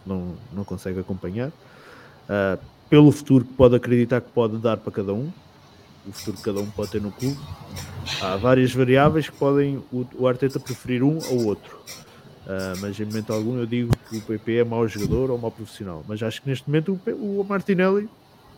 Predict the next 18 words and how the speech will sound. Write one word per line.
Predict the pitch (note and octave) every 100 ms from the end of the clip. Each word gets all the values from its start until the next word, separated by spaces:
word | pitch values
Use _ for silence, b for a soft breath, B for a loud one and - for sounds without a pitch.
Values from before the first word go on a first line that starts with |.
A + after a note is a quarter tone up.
| - - - - -
ultrapassou | E3 F3 E3+ F3 E3 E3+ F3+ F#3+ B B B B B - - - -
o | D#3+
P | F3
P | D#3 E3+ E3+ F3 - - - - -
naquilo | D#3+ E3 E3
que | D#3+
são | E3+
as | D#3
escolhas | - D3+ D3
do |
Arteta. | D#3+ D#3 C#3 C3+ C3 -
E | A#2
eu | A#2
acho | A#2
que | -
ele | B2
pode | B2+ B2
estar, | - B2+ B2+